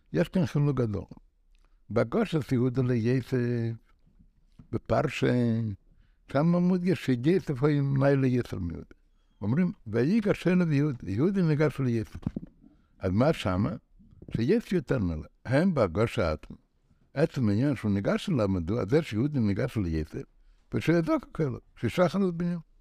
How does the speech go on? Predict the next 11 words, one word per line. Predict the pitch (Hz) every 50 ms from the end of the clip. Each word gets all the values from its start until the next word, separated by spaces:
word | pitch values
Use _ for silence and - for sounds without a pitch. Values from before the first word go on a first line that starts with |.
| _ _ _ _ _ _ _ _ _ _ _ _ _ _ _ -
אז | - 113 120 170
אם | 214 208 175
יהודה | 139 127 165 175 160 147
היה | 127 123 123 120 117
זקוק | 107 110 101 - - 170 - -
ליוסף, | 147 127 110 98 98 104 104 - 139 143
זאת | 120 107 85 -
אומרת | 110 98 98 104 - 160 156
שיוסף | - 143 151 170 139 139 117 104
יותר | 120 226 190 - - -
נעלה. | - 120